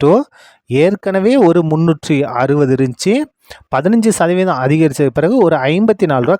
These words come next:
கிடைச்சிருக்கு. அப்போ முன்னூற்றி அறுபதையும் ஐம்பத்தி நாலையும் கூட்டினா ரூபாய் நானூற்றி பதினாலு. ரூபாய் நானூற்றி பதினாலு.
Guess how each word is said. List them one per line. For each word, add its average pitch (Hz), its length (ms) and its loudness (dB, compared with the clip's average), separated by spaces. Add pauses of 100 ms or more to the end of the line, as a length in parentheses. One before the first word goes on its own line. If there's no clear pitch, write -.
கிடைச்சிருக்கு. 113 440 -6 (560)
அப்போ 147 140 -4 (120)
முன்னூற்றி 220 400 0 (240)
அறுபதையும் 160 560 0 (160)
ஐம்பத்தி 196 360 0
நாலையும் 156 240 -2
கூட்டினா 185 240 -2 (440)
ரூபாய் 151 640 2 (400)
நானூற்றி 156 520 -2 (140)
பதினாலு. 120 600 -2 (840)
ரூபாய் 139 420 2 (320)
நானூற்றி 131 380 -2 (100)
பதினாலு. 110 420 -6